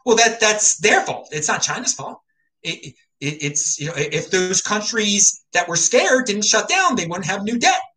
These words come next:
All right. But they, they shut down. Ultimately, okay. So everyone,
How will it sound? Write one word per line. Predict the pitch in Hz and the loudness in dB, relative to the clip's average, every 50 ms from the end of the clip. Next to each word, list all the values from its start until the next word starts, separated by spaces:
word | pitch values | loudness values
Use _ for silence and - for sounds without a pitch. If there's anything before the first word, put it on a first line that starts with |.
| _ _ _ | _ _ _
All | 143 143 | -6 -4
right. | 143 170 - - - | -2 -2 -2 -2 -4
But | 277 - | -6 -6
they, | 185 185 165 | -6 -6 -6
they | 151 180 170 | -6 -4 -2
shut | - - 220 196 - | 0 0 0 0 -2
down. | 349 370 - 156 127 - _ _ _ _ _ _ _ _ _ | -6 -6 -6 -6 -10 -12 _ _ _ _ _ _ _ _ _
Ultimately, | 190 220 254 262 254 254 254 233 214 196 | 4 4 4 4 4 0 0 0 0 0
okay. | 185 185 151 113 101 - | -2 0 -2 -2 -2 -2
So | - - - 208 185 175 175 - - _ _ _ _ _ _ _ _ _ _ _ _ _ _ _ _ _ _ _ _ _ _ _ _ _ _ _ _ _ _ _ _ _ _ _ _ | 0 2 4 4 4 4 0 -2 -10 _ _ _ _ _ _ _ _ _ _ _ _ _ _ _ _ _ _ _ _ _ _ _ _ _ _ _ _ _ _ _ _ _ _ _ _
everyone, | - 220 247 277 285 262 269 269 262 262 262 254 - | 0 2 2 4 2 2 4 4 2 2 2 -2 -10